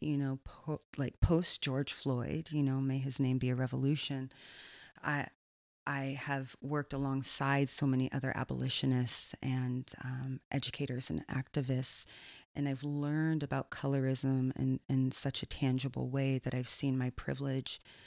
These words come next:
and access and being able to speak, um, about issues that my more richly melanated comrades could never speak about without being dismissed or shut down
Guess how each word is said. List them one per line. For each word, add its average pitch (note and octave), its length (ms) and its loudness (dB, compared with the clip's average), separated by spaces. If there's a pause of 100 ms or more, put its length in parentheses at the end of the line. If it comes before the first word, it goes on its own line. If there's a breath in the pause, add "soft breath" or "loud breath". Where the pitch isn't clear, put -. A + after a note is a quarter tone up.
(220 loud breath)
and C#3 220 2
access C3 560 0
and C3+ 140 4
being C3+ 300 4
able C3+ 340 0
to - 180 -4
speak, - 720 -2 (420)
um, C3 500 2 (220)
about C3+ 380 2
issues C3+ 600 2
that - 180 -2
my C#3 140 4
more C3 220 4
richly C#3 340 2
melanated C3 540 2
comrades C3+ 480 0
could C3+ 160 -4
never C3+ 280 0
speak - 380 -6
about B2+ 380 -2
without C3+ 460 -2 (100)
being C#3 260 2
dismissed - 800 -2 (280 soft breath)
or B2+ 120 -6
shut - 320 -4
down B2+ 500 2